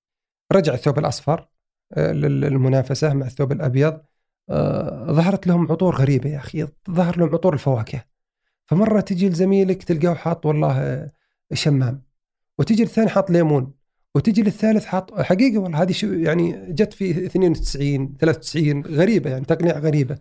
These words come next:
آه، بعدين بعد كم سنة ظهرت فيرزاتشي، وتذكر الناس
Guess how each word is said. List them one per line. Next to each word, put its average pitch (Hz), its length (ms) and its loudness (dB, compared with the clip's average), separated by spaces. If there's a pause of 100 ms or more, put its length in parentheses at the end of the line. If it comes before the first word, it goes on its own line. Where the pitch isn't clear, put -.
(480)
آه، 165 1160 -2
بعدين 208 440 4
بعد 185 140 0
كم 208 140 0
سنة 196 260 2
ظهرت 175 320 0
فيرزاتشي، 139 600 -2
وتذكر 180 500 -6
الناس 185 680 -4